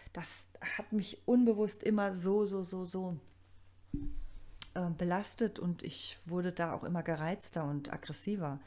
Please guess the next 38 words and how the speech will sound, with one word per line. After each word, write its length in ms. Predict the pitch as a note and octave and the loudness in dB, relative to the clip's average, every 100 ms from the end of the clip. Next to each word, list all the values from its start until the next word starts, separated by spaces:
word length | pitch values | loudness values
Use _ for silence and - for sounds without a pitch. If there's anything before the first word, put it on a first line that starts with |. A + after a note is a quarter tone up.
| - - - - - - - - - - - - - | -18 -18 -18 -18 -18 -20 -20 -20 -20 -20 -20 -16 -4
Und 160 | F#3+ | 6
irgendwann 460 | A#3+ D4+ C4+ F#3+ D#3+ | 8 10 8 4 0
habe 100 | D3+ | -2
ich 100 | D3 | -4
so 80 | D#3+ | -4
gedacht, 200 | D3+ D3 | -4 -4
„Das 180 | D3 - | -6 -4
kann 200 | G#3 F#3+ | 2 2
nicht, 200 | E3 - - | 2 -4 -6
das 140 | - | -6
kann 260 | - G#3+ A3+ | 0 4 4
doch 120 | F3+ | 2
nicht 200 | E3 - | -2 -2
sein.“ 300 | D3+ D3 D3+ | -2 -2 -2
Und 60 | D#3+ | -4
ich 140 | - | -2
bin 80 | A3+ | 2
dann 140 | A#3 | 2
irgendwann 320 | - A3 G#3+ | 2 2 2
mal 140 | G3+ F3+ | 0 -2
durch 200 | E3+ - | -4 -6
die 140 | D#3+ | -8
volle 340 | D3 - G#3 G3 | -6 0 0 0
Stadt 380 | - F3+ F3+ | -2 -2 -2
gelaufen 420 | F#3+ F3 D#3+ D#3 D#3 | -2 0 0 -2 -4
an 100 | - | -2
einem, 300 | D#3 D#3 D3+ | -2 -2 -2
irgendwann 480 | E3 E3+ D3+ C#3+ - _ - | -2 -2 -2 -4 -8 _ -8
an 180 | D#3 D3+ | -4 -2
ein, 200 | A#2 A#2+ - - | -2 -4 -6 -6
einem 360 | C#3+ C#3 C#3 - | -4 -2 -4 -8
Adventssamstag, 1500 | - C#3 C#3+ C#3+ - - - C#3 C#3 C#3+ - - C3 - - - - - - | -8 -4 -4 -4 -8 -10 -14 -6 -4 -4 -8 -10 -12 -14 -20 -20 -20 -20 -14
um, 220 | C#3+ C3+ - | -12 -12 -10
um 180 | D3+ C#3+ | -10 -8
kurz 260 | - E3+ - | -4 -4 -4
was 180 | D3 | -6
zu 200 | - D3 | -6 -4
holen. 380 | D#3+ D#3+ D3+ D3+ | 0 2 2 0